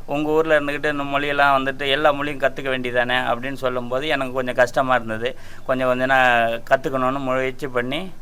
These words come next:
நான் கத்துக்கிட்டேன். அடுத்தது பார்த்தீங்கன்னா, இப்ப என், நம்மளோட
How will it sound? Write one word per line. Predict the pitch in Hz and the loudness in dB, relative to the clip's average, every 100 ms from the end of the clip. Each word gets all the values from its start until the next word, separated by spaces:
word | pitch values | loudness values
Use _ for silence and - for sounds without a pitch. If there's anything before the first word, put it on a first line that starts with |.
| - - - - | -12 -12 -12 -4
நான் | 135 | -2
கத்துக்கிட்டேன். | 120 123 123 110 117 127 - | 2 2 2 0 2 2 0
அடுத்தது | 139 131 139 185 160 | 2 2 2 0 4
பார்த்தீங்கன்னா, | 147 143 147 165 | 2 2 0 0
இப்ப | 143 | 2
என், | 139 131 135 | 2 2 2
நம்மளோட | 139 143 139 | 2 4 2